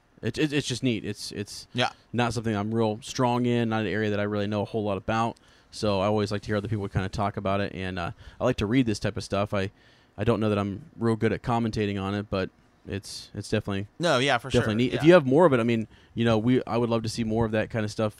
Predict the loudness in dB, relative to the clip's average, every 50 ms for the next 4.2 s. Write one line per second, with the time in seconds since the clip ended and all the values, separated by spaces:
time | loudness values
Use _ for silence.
0 | -12 -8 -4 -2 -2 -2 0 -2 -4 -4 -2 0 2 2 2 0 -2 -6 -6 -6
1 | -4 -4 -4 -4 -4 -4 -4 -4 -4 -4 -4 -6 -10 _ -20 -20 _ _ _ _
2 | -6 -4 -4 -4 -4 -6 -8 -10 -8 -6 -4 -4 -4 -4 -6 -10 -16 _ _ _
3 | _ _ _ _ -4 -4 -4 -4 -4 -4 -2 0 2 2 0 0 -2 -6 -10 -12
4 | -12 -14 -16